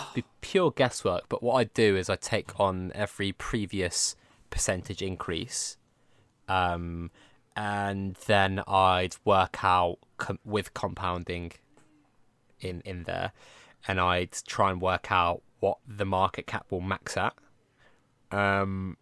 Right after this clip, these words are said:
and I try to kind of do the percentages up there, if that makes sense, and then I'd plot player prices against that.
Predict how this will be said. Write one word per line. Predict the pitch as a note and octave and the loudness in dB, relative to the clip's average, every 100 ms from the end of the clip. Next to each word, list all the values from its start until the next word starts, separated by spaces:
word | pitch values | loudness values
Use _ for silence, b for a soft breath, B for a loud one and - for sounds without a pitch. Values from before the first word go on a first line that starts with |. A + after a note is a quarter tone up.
| _ _ _ | _ _ _
and | G2+ G2+ | -2 0
I | G2 | 0
try | - G#2+ | 2 2
to | G#2 - | 2 -2
kind | - G#2+ | -2 -2
of | G2 - _ _ - | -2 -6 _ _ -8
do | - G#2+ | -2 -2
the | |
percentages | - - A2 - - | 0 -2 -2 -2 -4
up | A2 - | -4 0
there, | C3 B2 | 0 0
if | - | -2
that | - F#2+ | -6 -6
makes | - | -6
sense, | - F#2 - - b b b | -4 -4 -6 -18 b b b
and | b G#2+ | b 4
then | G#2+ | 6
I'd | G#2+ | 6
plot | - B2+ G#2 - _ _ - | 4 4 4 4 _ _ -2
player | G#2+ G2 | 2 2
prices | - G2 - | 2 -2 -2
against | G2+ G2+ G2+ - | -4 -4 -4 -6
that. | D2+ | -8